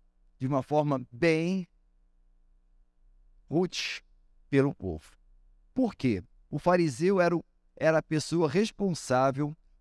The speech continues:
por recolher os impostos de Roma. Além dele recolher o valor, o percentual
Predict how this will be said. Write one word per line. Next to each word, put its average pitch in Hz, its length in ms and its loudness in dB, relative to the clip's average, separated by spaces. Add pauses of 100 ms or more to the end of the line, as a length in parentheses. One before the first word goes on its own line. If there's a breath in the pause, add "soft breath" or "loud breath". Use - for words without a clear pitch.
por 160 140 -2
recolher 165 800 0 (120)
os 175 200 -4
impostos - 800 -2 (400)
de 131 120 0
Roma. 98 380 0 (920)
Além 220 500 2
dele 220 220 2
recolher 156 580 0 (400)
o 175 120 -4
valor, 165 580 2 (340)
o 127 120 -10
percentual 139 800 0